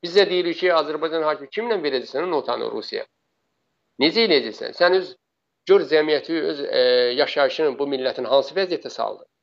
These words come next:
Hansı günə saldı bu millətin vəziyyəti? Biz ona layiq deyildik axı. Bax, biz o,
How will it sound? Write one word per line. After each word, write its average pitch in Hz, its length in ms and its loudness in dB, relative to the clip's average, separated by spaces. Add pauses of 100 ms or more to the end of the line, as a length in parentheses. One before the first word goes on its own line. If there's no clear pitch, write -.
(220)
Hansı 160 320 4
günə 202 240 2
saldı 113 320 -2
bu 110 360 -16
millətin 113 360 -8
vəziyyəti? 101 480 -10 (380)
Biz 143 100 0
ona 196 220 8
layiq 165 280 4
deyildik 147 360 -2
axı. - 200 -12 (1080)
Bax, 139 200 0
biz 175 140 -4
o, 185 80 4